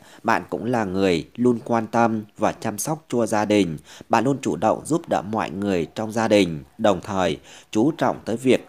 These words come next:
hâm nóng tình cảm giữa các thành viên trong nhà. Nhờ vậy mà gia đình luôn được hạnh phúc và êm ấm. Và ngày thứ Tư này với bạn tuổi Mùi,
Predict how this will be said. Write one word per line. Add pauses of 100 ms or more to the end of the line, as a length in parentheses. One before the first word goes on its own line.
(120)
hâm
nóng
tình
cảm
giữa
các
thành
viên
trong
nhà. (280)
Nhờ
vậy
mà (100)
gia
đình
luôn
được
hạnh
phúc (240)
và (100)
êm
ấm. (1400)
Và
ngày
thứ
Tư
này
với
bạn
tuổi
Mùi,